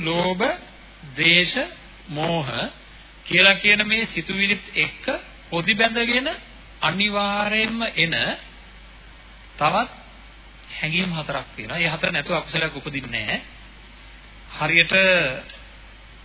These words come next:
අවුවයි වැස්සයි නැත්තම් දේ දුන්න හැදෙන්නේ නැහැ වගේ. මේ හතරත් මේ අකුසලයත් එක්ක එනවාමයි. ඒවට කියනවා සර්වාකුසල සාධාරණ චෛතසික ධර්ම කියලා.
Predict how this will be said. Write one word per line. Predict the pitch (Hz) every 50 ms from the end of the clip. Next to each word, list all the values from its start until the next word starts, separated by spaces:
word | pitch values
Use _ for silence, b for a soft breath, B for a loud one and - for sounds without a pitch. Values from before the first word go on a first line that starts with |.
| - - - - - - - - -
අවුවයි | - 139 151 160 160 170 175 175 180 175
වැස්සයි | 151 139 139 131 - - - 160 160 160
නැත්තම් | 151 147 147 - - 156 160
දේ | 151 131 135 139
දුන්න | 139 143 143 147
හැදෙන්නේ | 139 143 139 131 139 135 127 117
නැහැ | 120 123 120 117 110 104
වගේ. | 104 107 127 190 - - - - - - - - - - - - - - - - - - - -
මේ | 143 156 196 208
හතරත් | 190 180 175 - 196 196 202 190 - -
මේ | 196 196 202 202
අකුසලයත් | 175 147 - 175 156 180 175 175 175 - 185
එක්ක | 175 - 180
එනවාමයි. | 147 135 147 151 151 147 139 131 131 117 113 107 - 175 233 233 - - - -
ඒවට | - 135 139 143 143 139
කියනවා | 147 143 156 175 214 269 - - - - - - - - - - - - - - - - - - - - - - - - - - -
සර්වාකුසල | - - 160 156 156 165 180 180 180 180 185 185 185 185 180 - - 190 175 - - 196 202 208 220 247 277 285 - - - - - - - - - - - - - - - -
සාධාරණ | - 151 143 147 151 151 165 170 170 170 175 180 208 208
චෛතසික | - 147 139 131 135 127 - -
ධර්ම | 123 104 107 110 107 110 113
කියලා. | - 113 123 185 220